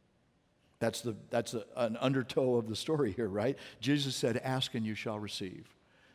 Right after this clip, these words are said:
That God cares about what you receive. Jesus said, "Give and it will be given to you, good measure, pressed down, shaken together, running over." Luke six thirty-eight. So when you take the risk of generosity, then God responds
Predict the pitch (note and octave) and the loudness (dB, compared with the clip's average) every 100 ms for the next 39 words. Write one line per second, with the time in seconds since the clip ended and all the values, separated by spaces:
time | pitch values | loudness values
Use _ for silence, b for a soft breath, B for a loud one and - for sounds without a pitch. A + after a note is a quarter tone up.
0 | b - G#2 A2+ A2 A#2 C3+ A#2 A2 G2+ | b -6 -2 0 -2 -2 -2 0 -2 -2
1 | G#2 A2+ A2+ A2+ A2+ B2 - G2+ E2 - | -2 -2 -4 -2 -2 -2 -4 -6 -8 -14
2 | B B G2+ C3+ B2 B2+ - B2+ G#2 A#2+ | B B 0 2 2 0 0 -2 2 4
3 | C#3 C3+ C3+ B2+ A2+ G#2 B2+ B2+ A#2+ A#2+ | 4 2 -2 -2 -4 -2 0 0 0 0
4 | A2+ B2+ C3 B2+ B2+ B2 - C3 B2 - | 0 0 0 0 0 -2 -2 -2 -2 -2
5 | B2 B2 B2+ B2+ B2+ B2 A#2 B2 A#2+ A#2 | -2 0 -2 -2 0 0 2 0 0 0
6 | C3 C#3 D3 D#3 F#3 G3 E3+ C#3 C#3+ D#3+ | 2 2 4 4 6 4 4 4 4 2
7 | - B B B B B A#2 A#2+ - A#2+ | -6 B B B B B 0 0 -2 -4
8 | - B2+ A#2+ A#2 F#2+ G2 - - A2 A2 | -4 -6 -4 -6 -4 -6 -8 -6 -4 0
9 | A2+ A2+ C#3 C#3 - A#2 A2 D3 E3+ - | 0 0 2 0 0 -4 0 2 2 0
10 | - D3 D#3 D3 C#3 D3+ E3 C3+ G#2+ - | -4 -4 -2 -2 -2 -4 -4 -6 -8 -10
11 | - - _ B B B B B B A2 | -16 -20 _ B B B B B B -6
12 | B2+ C#3 A2 G#2+ G2 - _ - A2+ A2+ | -2 -2 -2 -4 -10 -16 _ -6 -2 -2
13 | A2+ B2 - F#2+ F#2+ F#2+ G2+ - | -2 -6 -4 -4 -2 -4 -6 -10